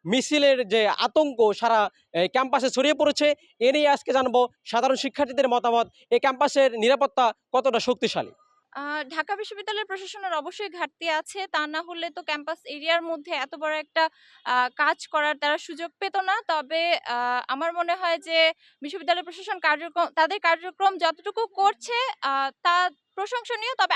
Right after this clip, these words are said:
Speaker 2: আরেকটু প্রসারিত হলে আরো ভালো হবে। সন্ধ্যা পরবর্তী সময়ে ঢাকা বিশ্ববিদ্যালয়ের যে পরিবেশ, সেটা যথেষ্ট নিরাপদ না বা এখানকার নিরাপত্তা ব্যবস্থা খুব বেশি একটা জোরালো না। আহ, এখানে এখন পর্যন্ত অনেক ভবঘুরে বা হচ্ছে, আহ, বহিরাগতর,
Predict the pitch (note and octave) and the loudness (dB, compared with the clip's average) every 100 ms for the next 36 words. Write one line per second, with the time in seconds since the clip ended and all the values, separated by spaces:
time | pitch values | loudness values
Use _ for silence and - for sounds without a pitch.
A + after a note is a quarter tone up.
0 | C#4 G4 - A#4+ G4 G#4 G4+ A4 A#4 A4+ | 0 -2 -4 -6 -4 -4 -4 -2 -2 -2
1 | D4+ D4 D4 A3+ G#3+ F#3 - - - D4+ | -2 -4 -4 -6 -6 -12 -16 -20 -4 0
2 | E4+ F4 D#4+ D#4+ D4 F4 F4 E4 E4 D#4+ | 2 2 2 0 -6 -8 -6 -4 -4 -6
3 | C#4 D#4+ D4 D4+ D4 D#4+ D4 D#4 D#4+ G4 | -10 -14 -8 -8 -8 -12 -12 -12 -10 -12
4 | F4+ E4 E4+ _ _ _ C4+ D4+ G4 - | -10 -8 -8 _ _ _ -2 -2 -4 -6
5 | F#4 E4+ E4 E4 E4 C#4+ D4 D4 E4 D4+ | -6 0 0 2 0 0 0 0 2 -2
6 | D4 E4+ D#4 D#4+ D4+ D4 D4 D#4 E4 D4 | -4 -8 -4 -4 -2 -4 -4 -4 -4 -4
7 | C#4+ D#4 F4+ - D4+ D#4+ F#4 D#4+ F4 C#4 | -6 -6 -10 -8 -10 -8 -6 -6 -6 -6
8 | C#4+ D4 D#4 D4+ D#4+ B4+ - _ - _ | -4 -4 -4 -2 0 -2 -6 _ -20 _
9 | C#4+ C#4 C#4 C4+ - B3+ C4+ D#4+ E4+ E4 | -2 0 2 0 -2 -6 -4 -2 0 2
10 | C#4+ - G4+ F#4+ F#4 F#4+ F4 F4 D#4+ F4+ | 0 -2 -6 -6 -6 -4 -2 -2 0 0
11 | D#4+ D4+ D#4 D4 D4 C#4 C4 D4+ F4 D4 | 2 0 -4 -6 -2 -2 0 -6 -6 -4
12 | C#4+ B3 C4+ C#4+ C#4+ C4+ - D4 C4 - | -4 0 0 0 -4 -10 -8 -4 -4 -8
13 | _ _ C4+ B3+ D#4 E4+ E4 E4+ D4 E4+ | _ _ 2 2 2 2 2 2 0 2
14 | E4 | 2